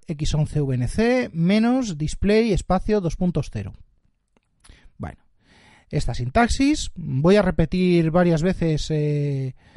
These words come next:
esta misma sintaxis. Mm, menos es el guión de menos, dos puntos es el símbolo de dos puntos, y así, cositas así. Bueno, ¿por qué es el display cero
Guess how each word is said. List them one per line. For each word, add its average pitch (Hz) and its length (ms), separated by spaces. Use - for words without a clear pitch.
esta 151 480
misma 143 240
sintaxis. 214 680
Mm, 117 600
menos 170 500
es - 360
el 127 200
guión 117 280
de 123 80
menos, 233 580
dos 135 180
puntos 135 440
es 117 100
el 120 100
símbolo 107 340
de 104 60
dos 101 160
puntos, 196 920
y 139 100
así, 135 220
cositas 135 380
así. 107 220
Bueno, - 180
¿por 190 220
qué 240 420
es 220 160
el 208 1300
display 202 420
cero 220 360